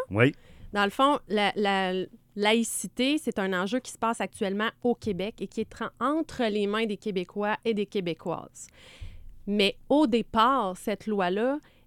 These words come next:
Speaker 2: elle peut être préoccupante à certains égards. Et moi, c'est ce qui me préoccupait à prime
Speaker 1: Où,
Speaker 2: abord.
Speaker 1: où, où ça qu'elle est préoccupante ?
Speaker 2: Ben, dans le fond,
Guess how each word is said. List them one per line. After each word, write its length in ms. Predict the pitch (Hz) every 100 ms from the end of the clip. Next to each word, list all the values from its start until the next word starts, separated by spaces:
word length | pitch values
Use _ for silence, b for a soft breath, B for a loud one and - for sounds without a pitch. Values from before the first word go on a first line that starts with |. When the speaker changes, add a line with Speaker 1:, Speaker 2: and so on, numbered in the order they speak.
| _
Speaker 2:
elle 220 | 220 208
peut 220 | - 277 277
être 220 | 226 226
préoccupante 800 | - - 262 226 - - 233 247
à 80 | 220
certains 420 | 196 208 - 247
égards. 580 | 240 214 180 208 175 - _ _ -
Et 60 |
moi, 160 | 196 247
c'est 120 | 262
ce 60 | -
qui 100 | 240
me 80 | 214
préoccupait 720 | - 226 202 - - 262 - _ _ _ _ _ - _ _ _ _ -
à 100 | 202
prime 200 | - 226
Speaker 1:
Où, 40 |
Speaker 2:
abord. 400 | 196 202 208 190
Speaker 1:
où, 60 | 165
où 40 |
ça 200 | - 147
qu'elle 180 | - 117
est 60 | 113
préoccupante ? 580 | 107 101 - 95 101
Speaker 2:
Ben, 120 | 107 226
dans 120 | 208
le 60 |
fond, 280 | 208 320 359